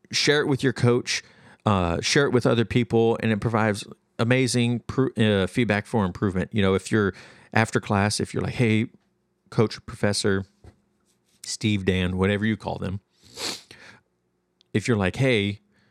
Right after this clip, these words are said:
I was rolling with so-and-so, they got me in this position, here it is on my phone,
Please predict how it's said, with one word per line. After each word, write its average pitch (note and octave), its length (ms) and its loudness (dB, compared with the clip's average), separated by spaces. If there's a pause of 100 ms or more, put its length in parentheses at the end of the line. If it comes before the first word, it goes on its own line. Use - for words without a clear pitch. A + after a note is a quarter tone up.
(1040)
I A2+ 100 4
was B2 200 0
rolling A#2+ 260 2
with A#2+ 120 2
so-and-so, F2 720 0 (320)
they G2 280 0
got A2+ 200 2
me G#2 120 2
in G2 80 2
this G2+ 160 0
position, F#2 800 -2 (520)
here B2+ 300 2
it A2+ 80 2
is G2 460 0 (140)
on G2 160 2
my F#2 140 2
phone, F2 440 -2